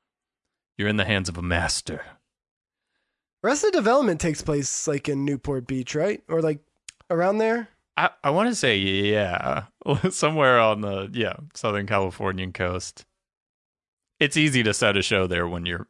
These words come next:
Speaker 1: you know, filming in L A. <laughs>
Speaker 2: Right.
Speaker 1: Yeah, makes sense. Um, so we open with a previously on. We get the whole Oliver saga in kind of a nutshell.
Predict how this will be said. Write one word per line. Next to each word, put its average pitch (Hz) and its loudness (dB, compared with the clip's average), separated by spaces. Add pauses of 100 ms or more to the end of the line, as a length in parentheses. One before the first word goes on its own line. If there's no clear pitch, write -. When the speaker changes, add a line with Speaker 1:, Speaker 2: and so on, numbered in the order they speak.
Speaker 1:
you 107 -2
know, 87 -8 (600)
filming 101 -2
in 92 -4
L 95 -2
A. 98 -2 (240)
<laughs> - 0
Speaker 2:
Right. 170 0 (360)
Speaker 1:
Yeah, 170 -4 (220)
makes 123 -6
sense. 104 -10 (640)
Um, 127 4
so 139 0
we 143 4
open 147 0
with 135 0
a 113 0
previously 120 0
on. 98 2
We 127 -2
get 135 2
the 139 4
whole 147 4
Oliver 117 2
saga 101 2
in 98 -2 (200)
kind 107 0
of 98 -2
a 95 -2
nutshell. 98 -2